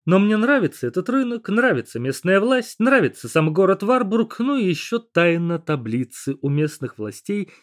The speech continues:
не разгадана мной. Да и ходить из того же города всем будет всего-то на десять минут больше до рынка. Вообще несерьёзная задержка. Поэтому я хочу снять большой дом для себя, Витрила и Клафии,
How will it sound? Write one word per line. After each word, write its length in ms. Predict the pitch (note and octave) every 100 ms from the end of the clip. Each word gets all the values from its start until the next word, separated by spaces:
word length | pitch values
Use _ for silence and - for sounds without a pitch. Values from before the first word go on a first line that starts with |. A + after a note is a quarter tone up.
| _
не 140 | A3
разгадана 540 | G#3 E3+ D3 D3+ D3 C#3+
мной. 360 | A#2 E2 D#2+ _ _ _
Да 120 | B2+
и 100 | F3
ходить 520 | F3+ - F3+ F#3 A3 _
из 120 | D3+
того 220 | D3+ E3+
же 100 | D#3+
города 520 | A#2+ D3 F3+ D#3 C#3
всем 420 | A#2 - F3+ F3 C#3
будет 300 | E3 D3+ D3
всего-то 580 | - C3+ D#3 E3 -
на 140 | C3 A#2
десять 380 | C#3+ D#3 D3 -
минут 280 | C#3+ C#3+
больше 460 | B2 C3+ F#3 A#2 -
до 140 | B2
рынка. 420 | E3+ C#3 F#2 - - _ _ -
Вообще 340 | B2+ - A#3
несерьёзная 720 | A3+ - F3+ C3 G#2+ F#2+ G#2
задержка. 640 | G2 G#2 G2+ - - A2 - _ _ _ _ _
Поэтому 300 | F#3 A3+ G3+
я 100 | F#3+
хочу 300 | E3 F3 G#3+
снять 340 | A3 D3 C3 A2+
большой 380 | A#2 B2 A3 E3+
дом 280 | A2+ G#2
для 140 | F#2+ G#2+
себя, 320 | - D#3 A#3
Витрила 440 | D3 - E3+ G3
и 100 | G#2
Клафии, 600 | G2 E3+ A3 - F#3+ F3+